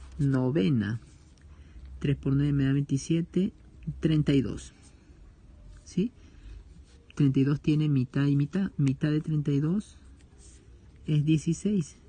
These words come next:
Siempre arriba y abajo. Mitad de dos, uno. Mitad de dieciséis, ocho. Uno, uno, uno. Tres, cinco, uno, ocho. Entonces ya salió el ejercicio. Miren.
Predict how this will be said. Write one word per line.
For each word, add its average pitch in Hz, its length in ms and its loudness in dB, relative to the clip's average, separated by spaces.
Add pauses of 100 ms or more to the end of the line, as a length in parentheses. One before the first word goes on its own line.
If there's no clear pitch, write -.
(180)
Siempre 147 380 0
arriba 143 280 0
y 143 60 -2
abajo. 156 320 -2 (640)
Mitad 147 340 -2
de 143 140 0
dos, 151 260 -2
uno. 170 340 0 (400)
Mitad 147 280 0
de 151 120 2
dieciséis, 165 720 -2 (1000)
ocho. 135 400 -6 (880)
Uno, 147 340 2
uno, 143 320 0
uno. 156 380 0 (760)
Tres, 156 260 0
cinco, 151 440 -2
uno, 139 400 2
ocho. - 260 -6 (140)
Entonces 135 360 -2
ya 123 80 0
salió 120 220 -2
el 110 80 -2
ejercicio. 139 500 -6 (800)
Miren. 143 280 -4